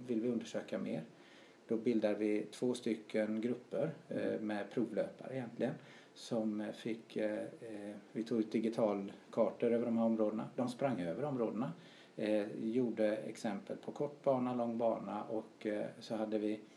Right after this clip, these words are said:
Speaker 1: ja, ett, ett antal kriterier. Eh, jag vet inte hur många.
Speaker 2: Mm.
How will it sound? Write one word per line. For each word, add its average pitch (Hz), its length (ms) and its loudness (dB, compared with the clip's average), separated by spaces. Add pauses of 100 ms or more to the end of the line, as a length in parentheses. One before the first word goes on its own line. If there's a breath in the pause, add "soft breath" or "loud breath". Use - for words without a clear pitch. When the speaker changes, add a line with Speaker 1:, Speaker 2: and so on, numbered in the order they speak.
(380 loud breath)
Speaker 1:
ja, - 280 -12
ett, - 220 -12
ett 135 140 -6
antal 120 340 0
kriterier. 131 680 2 (160)
Eh, 117 200 -2
jag 117 100 0
vet 123 200 -8
inte 113 140 -4
hur 110 100 -2
många. 120 260 0
Speaker 2:
Mm. 101 260 2